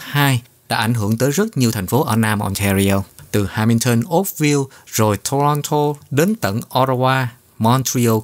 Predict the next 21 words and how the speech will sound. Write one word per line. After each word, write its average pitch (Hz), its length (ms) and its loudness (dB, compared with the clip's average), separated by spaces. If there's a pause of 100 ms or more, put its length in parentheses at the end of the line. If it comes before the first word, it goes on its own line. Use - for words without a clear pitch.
Quebec, 120 300 -2 (300)
và 131 100 0
làm 127 160 0
ảnh 117 200 0
hưởng 120 220 0
tới 135 120 2
tất - 240 -4
cả 196 120 0
các 165 260 -2
học 107 220 0
sinh 131 240 0
cho 139 100 0
ngày 107 160 2
khai 139 360 0
trường 113 360 0
đầu 123 340 2 (140)
tiên 165 300 2 (180)
sau 113 360 0
Tết 131 240 -2
Nguyên 95 160 2
đán. 90 180 0